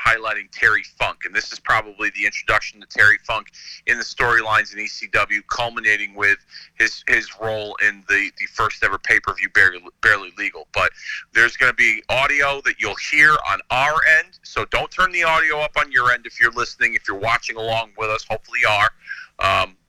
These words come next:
but if you're not, then you'll get, you know, a nice little treat, and then we'll continue the watch along. And then from time to time, we'll give you a timestamp where we're at. If we decide to play the audio, we'll give you a heads up. But for the most part, we're just gonna be kinda rolling with it. And, uh, you know, I got some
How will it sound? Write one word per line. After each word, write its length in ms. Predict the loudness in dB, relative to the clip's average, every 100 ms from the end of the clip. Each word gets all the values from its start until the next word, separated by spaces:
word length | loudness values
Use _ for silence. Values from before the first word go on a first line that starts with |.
| -2
but 120 | 2
if 180 | 4 4
you're 100 | 4
not, 260 | 2 0 -2
then 140 | -6
you'll 120 | -6
get, 220 | 0 2 2
you 60 | -2
know, 160 | -2
a 40 | 2
nice 240 | 2 2
little 100 | -6
treat, 360 | -2 2 2 2 -4
and 100 | 2
then 240 | 2 2 _ _ _ _ _ _ _ -8
we'll 100 | -2
continue 480 | -2 -2 -2 -2 -4
the 80 | -2
watch 280 | -2 -2
along. 220 | -8 -8 -8
And 160 | -10
then 100 | -12 -14
from 200 | -6 -4
time 220 | 0 0
to 80 | 0
time, 320 | 0 0 0 _ -20 -14
we'll 120 | -4 0
give 160 | 4
you 60 | 2
a 40 |
timestamp 600 | 2 2 2 0 0 0 2
where 220 | 2 2
we're 160 | 4 4
at. 200 | 4 2
If 120 | -4
we 80 | -14
decide 320 | -8 0 0
to 40 | 0
play 200 | -4 -4
the 160 | 0
audio, 360 | 0 2 2 -2
we'll 100 | -4
give 160 | -6 2
you 80 | 2
a 40 |
heads 280 | 2 -2 0
up. 160 | 0 -2 _ _ _
But 100 | -8
for 80 | -6
the 80 | -6
most 260 | -4 -6 -2
part, 240 | 0 0
we're 60 | -2
just 200 | -14 -2
gonna 140 | 0
be 80 | 0
kinda 260 | 0 0 0
rolling 320 | -4 -6 -6 -4
with 160 | 0
it. 100 | 0 -2
And, 200 | -20 -16 0
uh, 60 | 2
you 100 | 2
know, 100 | 2
I 120 | 4
got 160 | 4 0
some 260 | -10 -16